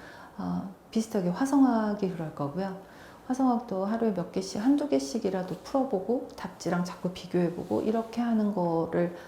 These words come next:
아까 말씀드린 루틴으로, 화성학이 약하면 화성학이 루틴이 되면 좋아요. 그래서 그런 것들이 좀 필요하실 거고요. 그다음에는,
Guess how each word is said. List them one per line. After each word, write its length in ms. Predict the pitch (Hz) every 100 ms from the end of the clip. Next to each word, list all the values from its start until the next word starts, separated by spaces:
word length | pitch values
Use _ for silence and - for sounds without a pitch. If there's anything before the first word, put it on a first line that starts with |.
| -
아까 180 | 180 185
말씀드린 540 | 170 170 180 165 165
루틴으로, 640 | 165 180 - 180 151 202 - - - -
화성학이 500 | 330 349 330 302 226
약하면 680 | 147 - - 262 233 240 247
화성학이 480 | 302 320 302 254
루틴이 480 | 190 156 - 214 190
되면 500 | 180 170 165 156 170 - -
좋아요. 500 | - - 196 180 - 185
그래서 260 | 175 180 180 - - -
그런 300 | - 247 240
것들이 380 | 233 233 202 190
좀 400 | 180 175 175 180 - - - - - -
필요하실 800 | - - 254 247 247 262 262 240
거고요. 480 | 175 165 165 170 175 - - - - -
그다음에는, 1500 | - 208 202 196 196 190 190 190 185 185 185 - - -